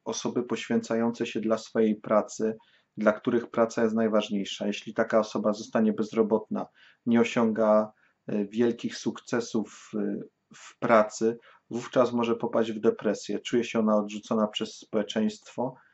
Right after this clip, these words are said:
i wówczas może ona targnąć się na swoje życie.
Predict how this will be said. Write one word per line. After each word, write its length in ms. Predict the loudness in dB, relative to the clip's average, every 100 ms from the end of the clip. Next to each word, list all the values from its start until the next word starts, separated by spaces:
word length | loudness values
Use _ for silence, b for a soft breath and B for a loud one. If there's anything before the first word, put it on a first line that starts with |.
| b b b -6
i 160 | -4
wówczas 600 | -4 -8 -2 -2 -2 -6 -16 -20 _ _ _ _ _ _ _ _ _ _ _ _ _ _ _
może 340 | 0 2 2 0
ona 220 | 2 2
targnąć 480 | 2 0 0 -2 -2
się 100 | -2
na 100 | -2
swoje 300 | 2 4 4
życie. 400 | 0 -6 -12